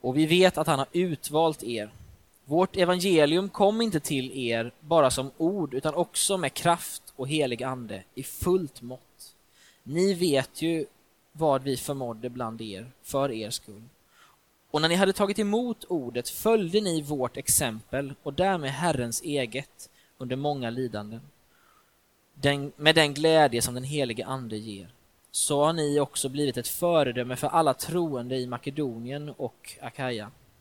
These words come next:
Ni har fått Herrens ord att höras, och inte bara i Makedonien och Akaja. Överallt har man talat om er tro på Gud.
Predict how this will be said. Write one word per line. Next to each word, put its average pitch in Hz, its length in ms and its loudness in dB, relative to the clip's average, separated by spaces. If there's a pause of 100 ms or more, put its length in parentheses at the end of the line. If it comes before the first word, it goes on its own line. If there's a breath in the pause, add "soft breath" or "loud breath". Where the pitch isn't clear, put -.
(960 soft breath)
Ni 127 120 -4
har 147 60 4
fått 170 180 -2
Herrens 151 440 4
ord 170 180 0
att 147 80 0
höras, 160 800 0 (300)
och 156 100 -4
inte 180 160 -2
bara 180 260 4
i 143 180 2 (200)
Makedonien 143 600 -2
och 127 400 -6
Akaja. 143 520 -4 (440 soft breath)
Överallt 214 680 8
har 165 80 -2
man 156 120 -2
talat 156 420 2
om 143 80 -6
er 120 140 -2
tro 120 360 -6
på 123 140 -12
Gud. 143 340 -10